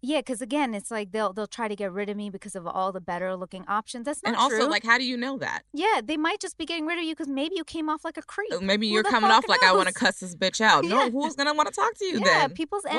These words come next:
Speaker 1: energy is different. So,
Speaker 2: Yeah.
Speaker 1: again, nobody's saying, like, "You must, you are, uh, clearly a, uh, an, a, you, you seem like a nice guy. You do want something.
Speaker 2: Yeah.
Speaker 1: You have feelings. You have depth there." Um, but don't let, let all that, like, l-, the fake layers come on and, like,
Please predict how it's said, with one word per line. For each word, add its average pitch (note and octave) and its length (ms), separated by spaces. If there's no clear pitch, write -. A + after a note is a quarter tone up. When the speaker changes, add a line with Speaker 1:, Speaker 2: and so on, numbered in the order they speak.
Speaker 1:
energy E4+ 280
is C4 140
different. A3 440
So, A3+ 40
Speaker 2:
Yeah. A#3 380
Speaker 1:
again, D4+ 420
nobody's D#4+ 480
saying, C#4+ 280
like, A#3 180
"You A3+ 240
must, D4 280
you A#3 360
are, G3+ 280
uh, - 200
clearly C4+ 640
a, F#3+ 500
uh, F3+ 240
an, G3+ 300
a, A3 60
you, A#3+ 240
you A#3 100
seem D4 220
like C#4+ 160
a C4 40
nice A3+ 300
guy. F3+ 360
You F3+ 220
do C#4+ 200
want G3+ 420
something. F#3 480
Speaker 2:
Yeah. D#3+ 120
Speaker 1:
You A#3+ 80
have D4 240
feelings. F#3 600
You B3+ 120
have B3 240
depth F3+ 360
there." F#3 380
Um, G#3 260
but G4+ 80
don't A4+ 240
let, B3+ 140
let G#3 260
all G#3 180
that, G3+ 180
like, F#3 260
l-, F3 240
the F#3 220
fake - 360
layers F#3+ 440
come F3 240
on E3+ 300
and, E3+ 160
like, D#3+ 320